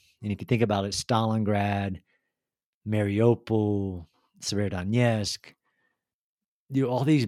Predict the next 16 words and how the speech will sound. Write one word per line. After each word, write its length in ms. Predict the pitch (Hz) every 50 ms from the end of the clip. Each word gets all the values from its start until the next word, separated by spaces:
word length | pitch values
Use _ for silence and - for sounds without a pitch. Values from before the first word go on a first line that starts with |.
| 85 - -
battles, 800 | 95 - 101 110 131 135 120 110 101 95 85 80 85 - - - 113
you 80 | 104
know, 80 | 92 82 85 - _ _ _ _ -
that 120 | 113 110
you 120 | 110 107
think 220 | - - 165 175 170
about, 380 | 175 110 104 95 95 90 - - _ _ _ _ _ _ _ _ -
they're, 260 | 113 110 110 110 113 - - - _ _ -
these 600 | 120 107 104 120 123 123 117 113 107 98 - - - _ -
functional 400 | 160 175 170 - - 151 127 117
areas 440 | 110 98 110 110 107 101 101 104 -
become 500 | - 104 - 123 120 110 107 104 110 113 131
really 520 | 147 151 151 156 151 151 151 147 143 131
hot 280 | 113 117 120 120 113 -
spots 520 | - - 98 87 85 85 - - - - _ _ _ _ _ _ _ _ _ _ _ -
of 140 | 101 90